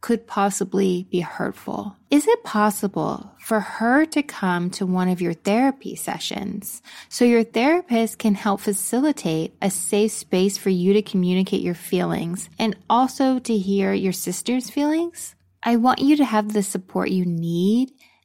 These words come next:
and having your therapist there to mediate the conversation could be really, really helpful.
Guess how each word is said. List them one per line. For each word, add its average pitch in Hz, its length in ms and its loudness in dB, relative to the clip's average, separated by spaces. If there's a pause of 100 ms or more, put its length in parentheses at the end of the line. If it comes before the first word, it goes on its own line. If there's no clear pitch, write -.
(200)
and 214 260 4
having 226 400 0
your 226 180 2
therapist 196 720 -2
there 175 520 0
to 202 320 4
mediate 214 640 4
the 175 80 -2
conversation 165 920 -4 (260)
could 233 180 2
be 220 260 0
really, 214 840 4
really 175 400 2
helpful. - 720 -8